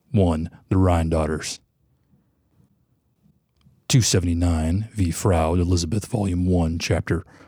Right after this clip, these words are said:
four, Letter to De Quadra, Letter of De Quadra to Philip of Spain. In the afternoon we were in a barge watching the games on the river. The Queen was alone with the Lord Robert and myself on the poop when they began to talk nonsense,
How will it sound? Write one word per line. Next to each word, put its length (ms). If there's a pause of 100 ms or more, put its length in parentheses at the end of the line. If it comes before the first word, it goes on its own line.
four, 500
Letter 400
to 260
De 140
Quadra, 680 (1080)
Letter 320
of 100
De 80
Quadra 460
to 100
Philip 320
of 100
Spain. 520 (720)
In 80
the 100
afternoon 380
we 100
were 100
in 60
a 60
barge 420
watching 280
the 60
games 380
on 60
the 60
river. 420 (140)
The 80
Queen 300
was 120
alone 440
with 120
the 120
Lord 260
Robert 400
and 120
myself 460
on 60
the 60
poop 320 (920)
when 140
they 140
began 380
to 60
talk 280
nonsense, 640